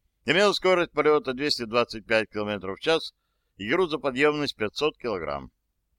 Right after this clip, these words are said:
К началу войны устарел. В начале войны в боевых действиях не использовался.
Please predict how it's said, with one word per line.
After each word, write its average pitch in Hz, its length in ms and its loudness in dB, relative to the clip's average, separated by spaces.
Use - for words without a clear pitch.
К - 40 -16
началу 165 380 4
войны 120 280 4
устарел. 143 560 0
В - 40 -12
начале 135 360 2
войны 147 300 2
в 123 60 -8
боевых 117 380 2
действиях 107 440 -2
не 107 200 -8
использовался. 127 800 -2